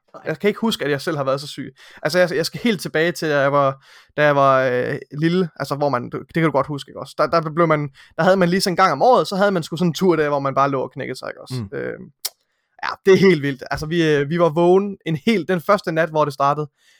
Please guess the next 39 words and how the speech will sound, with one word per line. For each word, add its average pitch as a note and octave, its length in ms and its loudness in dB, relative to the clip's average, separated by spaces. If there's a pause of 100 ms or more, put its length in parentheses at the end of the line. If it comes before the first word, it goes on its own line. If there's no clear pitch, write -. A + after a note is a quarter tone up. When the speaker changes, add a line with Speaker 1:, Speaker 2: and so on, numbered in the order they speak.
(200)
Speaker 2:
Der, D3 160 4
øh, C#3 200 2
vi D3 60 -4
sov D3+ 280 2
jo, B2 220 -2
øh, A#2 460 -8
i B2+ 40 -14
samme D3+ 280 -6
seng G3+ 200 -2
selvfølgelig, C#3+ 320 -4
og B2+ 100 -6
det D3+ 160 0
er, - 0 - (120)
altså - 200 -2
Speaker 1:
<laughs> B2+ 120 2
Nå, - 160 2
gør D#3+ 120 2
I F#3 60 -2
det? G#3 200 0 (120)
Speaker 2:
vi, F#3 60 -2
øh, D#3+ 520 4
Speaker 1:
Det F#3+ 80 -2
gør G3 120 6
de G3 80 2
Speaker 2:
og E3+ 80 2
vi F3 60 2
Speaker 1:
fleste F#3 60 6 (100)
Speaker 2:
var F3 60 2
vå-, - 60 -2
Speaker 1:
bare E3+ 180 2
ellers, C#3+ 220 -6
ikke? D#3+ 260 -12
Speaker 2:
det E3+ 80 -4
gør F3+ 100 6
de F3 100 -2
fleste D#3+ 240 2
bare. C#3+ 180 0 (220)
Vi F3 160 2
var, F3 220 6